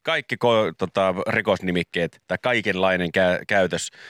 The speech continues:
viitapihla ja angervon kanssa niin muuttuu laittomaksi huomisesta lähtien ja koko maassa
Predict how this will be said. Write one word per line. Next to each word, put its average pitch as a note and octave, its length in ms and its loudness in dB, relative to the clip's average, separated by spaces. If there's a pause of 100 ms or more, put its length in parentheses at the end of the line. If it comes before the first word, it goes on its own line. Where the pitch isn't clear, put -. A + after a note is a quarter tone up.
(260)
viitapihla F#2 440 0
ja E2 140 4
angervon E2 360 -2
kanssa D#2+ 300 -8
niin D#2 80 -8
muuttuu E2+ 340 -6
laittomaksi E2 520 -6
huomisesta G2+ 540 0
lähtien G2 420 -2
ja F2 80 0
koko G2+ 280 -2
maassa G2 440 0